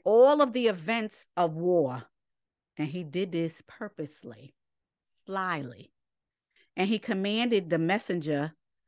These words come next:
"When you have finished reporting all these events of war to the king, then if the king becomes angry," excuse me, "and he says to you, 'Why did you go so near to the city to fight?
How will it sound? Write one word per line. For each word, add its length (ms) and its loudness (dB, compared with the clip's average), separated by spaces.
"When 300 2
you 220 4
have 460 4
finished 600 -2
reporting 600 2
all 260 0
these 220 0
events 500 0
of 180 -2
war 360 2
to 180 -10
the 100 -10
king, 400 -8
then 320 0
if 140 -2
the 120 -4
king 300 0
becomes 460 -4
angry," 500 2
excuse 280 -6
me, 160 -2
"and 120 -2
he 200 -2
says 500 2
to 180 -4
you, 460 -2
'Why 420 4
did 280 -2
you 140 -6
go 280 6
so 320 0
near 440 0
to 160 -8
the 140 -6
city 340 -4
to 140 0
fight? 500 -4